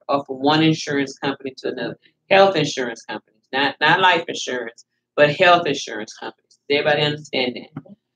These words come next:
Gives you opportunities to transfer and have continuous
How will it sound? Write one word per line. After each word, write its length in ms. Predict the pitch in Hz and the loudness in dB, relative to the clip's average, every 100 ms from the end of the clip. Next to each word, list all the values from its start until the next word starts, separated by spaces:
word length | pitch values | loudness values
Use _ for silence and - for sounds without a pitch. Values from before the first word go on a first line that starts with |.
| _ _ 139 | _ _ 2
Gives 200 | 143 151 | 4 6
you 60 | |
opportunities 580 | 151 143 - 160 151 143 | 4 4 2 2 4 0
to 60 | 139 | -2
transfer 440 | 160 147 151 135 | -2 0 0 0
and 220 | - 135 | 2 0
have 320 | 131 151 147 - | 2 2 2 0
continuous 1000 | 139 - - - 202 202 185 151 143 | -6 -6 -8 -2 0 2 0 0 -2